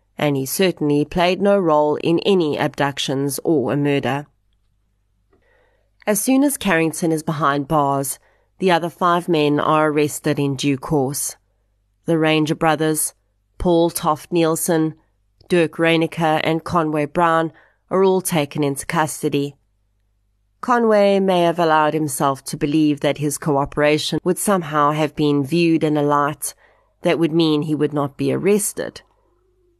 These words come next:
But he knows now that he is going to have to pay for what he was involved in, whether he is truly remorseful or not. What police don't yet know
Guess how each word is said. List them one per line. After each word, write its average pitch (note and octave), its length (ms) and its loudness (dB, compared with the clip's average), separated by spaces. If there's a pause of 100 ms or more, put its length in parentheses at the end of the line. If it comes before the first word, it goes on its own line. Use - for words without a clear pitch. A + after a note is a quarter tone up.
But A3+ 140 0
he C4+ 80 4
knows F#3 360 2
now D3 440 0 (140)
that E3 180 0
he F3+ 220 0
is E3 140 0
going D#3 280 0
to D#3 100 -6
have D3+ 240 -2
to D3 80 -6
pay C#3 420 -2
for D#3 180 -2
what C#3+ 200 -2
he C#3 120 -4
was C3+ 200 -4
involved C#3+ 520 0
in, C#3+ 240 -2 (420)
whether D#3 260 0
he D3 300 -2
is C#3+ 180 -2
truly C#3+ 480 -2
remorseful C#3+ 720 0
or C3+ 140 -4
not. C#3 500 -2 (960)
What A#3 180 -2
police C4+ 340 0
don't E3+ 280 0
yet D#3 240 -2
know D#3+ 400 2